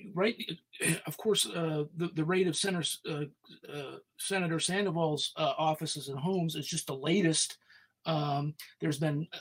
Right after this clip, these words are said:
at least a half a dozen, dozen other F B I raids, uh, tied to potential corruption. So just for the,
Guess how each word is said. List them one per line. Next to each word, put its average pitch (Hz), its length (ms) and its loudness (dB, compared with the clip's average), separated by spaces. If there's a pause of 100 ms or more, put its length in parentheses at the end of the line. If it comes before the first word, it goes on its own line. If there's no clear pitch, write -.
(140)
at 143 120 -8
least 190 240 4
a 170 40 4
half 156 240 4
a 156 60 -2
dozen, 156 320 2 (140)
dozen 156 400 0
other 180 240 4
F 151 160 -2
B 165 120 2
I 151 180 2 (180)
raids, 151 500 0 (460)
uh, 143 260 0
tied 156 360 2
to 151 120 2
potential 151 520 0
corruption. 147 580 0 (340)
So - 180 -6
just 196 300 2
for 190 140 4
the, 185 120 -6